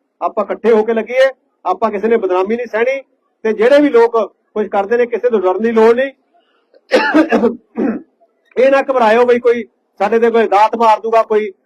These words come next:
ਜਾਂ ਕੋਈ ਹੋਰ ਕੋਈ ਹਮਲਾ ਕਰ ਦੂਗਾ। ਪੁਲਿਸ ਤੁਹਾਡੇ ਨਾਲ ਖੜੇ ਆ, ਅਹ ਸਾਡੇ ਕੌਂਸਲਰ ਸਾਹਿਬਾਨ ਨਾਲ ਖੜੇ ਨੇ,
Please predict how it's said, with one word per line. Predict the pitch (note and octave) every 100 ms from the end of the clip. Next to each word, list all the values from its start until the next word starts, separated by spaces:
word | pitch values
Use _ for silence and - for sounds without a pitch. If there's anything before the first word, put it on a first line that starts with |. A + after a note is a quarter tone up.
| _ -
ਜਾਂ | A3+
ਕੋਈ | A3+ A#3
ਹੋਰ | F#3 B3
ਕੋਈ | C4 B3
ਹਮਲਾ | A3 A3+
ਕਰ | A3+ G#3
ਦੂਗਾ। | G#3+ G#3 G3 F#3 _ _ _
ਪੁਲਿਸ | A3 A#3+
ਤੁਹਾਡੇ | - A#3+ B3
ਨਾਲ | B3 A3+ -
ਖੜੇ | A#3+ B3+ C4+
ਆ, | B3+
ਅਹ | - _ _ _ G#3+ -
ਸਾਡੇ | G#3+ A#3
ਕੌਂਸਲਰ | A3+ G#3+ G3+ A#3+
ਸਾਹਿਬਾਨ | A3+ A#3+ B3 B3
ਨਾਲ | B3 B3
ਖੜੇ | A#3+ B3+
ਨੇ, | B3+